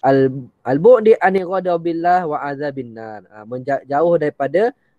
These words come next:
apa nama, ha, kemurkaan Allah dan azab api neraka. At-ta'amu halan yu'ayyinu ala ta'atillah. Ha, makannya halal akan menolong, yu'ayyinu, menolong ala ta'atillah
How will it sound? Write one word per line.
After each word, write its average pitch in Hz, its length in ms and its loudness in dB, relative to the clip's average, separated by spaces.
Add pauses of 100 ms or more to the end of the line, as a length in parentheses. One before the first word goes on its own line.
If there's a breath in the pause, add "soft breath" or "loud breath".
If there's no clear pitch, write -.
(140)
apa 120 160 -6
nama, 165 400 -2
ha, 123 240 -8
kemurkaan 139 480 -6
Allah 139 400 0
dan 127 160 0
azab 110 320 -6
api - 160 -10
neraka. 98 800 -14 (400)
At-ta'amu 147 640 2
halan 156 640 4 (160)
yu'ayyinu 151 720 2
ala 127 240 0
ta'atillah. 117 640 -4 (560)
Ha, 104 460 -8 (100)
makannya 147 480 2
halal 151 400 4
akan 143 240 0
menolong, 147 540 4 (260)
yu'ayyinu, 131 640 -6
menolong 123 560 -2
ala 98 400 -14
ta'atillah 101 720 -10